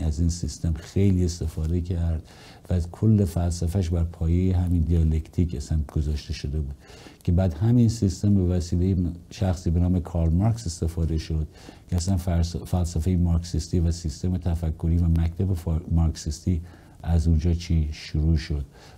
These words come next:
و همهٔ دوستان می‌دونن که چه اهمیت فلسفهٔ مارکسیستی رو ما همه دیدیم و حس کردیم و می‌دونیم و می‌دونیم که انقلاب‌های کمونیستی و قیام‌ها و حکومت‌هایی که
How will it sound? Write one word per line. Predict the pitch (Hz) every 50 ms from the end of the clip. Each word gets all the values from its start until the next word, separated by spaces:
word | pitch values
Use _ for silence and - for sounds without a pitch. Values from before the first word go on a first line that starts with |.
| - -
و | 85
همهٔ | 78 78 92 90 92 101
دوستان | 95 82 90 82 85 - 92 90
می‌دونن | 90 92 95 90 85 85 80 80 80 78
که | - 85 82
چه | - - - 87 87 82 82 82
اهمیت | - - 80 76 76 80 80 87 92 - 95 87 82 82 85 - - - - - - - - - - - - - -
فلسفهٔ | - 90 82 85 - 82 78 - 82
مارکسیستی | 80 80 80 78 78 - - 80 76 - - 85
رو | 82 90
ما | 90 90 87
همه | 85 82 82 80 87 87 85 85 85 85 - - - -
دیدیم | - 90 85 78 87 92 90 87
و | 82 80
حس | 71 87 90 85 85
کردیم | - 80 80 82 78 73 85 87 87 82 80
و | 82
می‌دونیم | 80 82 85 87 80 82 78 78 78 76 71 - - - - - - - - - -
و | 85
می‌دونیم | 85 87 85 87 87 87 87 85
که | 85 85 85 69 76
انقلاب‌های | 82 80 78 80 80 80 73 78 82 85 82
کمونیستی | 85 - 85 80 78 78 78 73 - - - - 80 82
و | 82 78
قیام‌ها | - - 80 78 73 73 73 71 69 76 85 85
و | 82 82 76
حکومت‌هایی | 76 80 78 - - - 78 76 80 - - 85 85
که | 85 - 85 82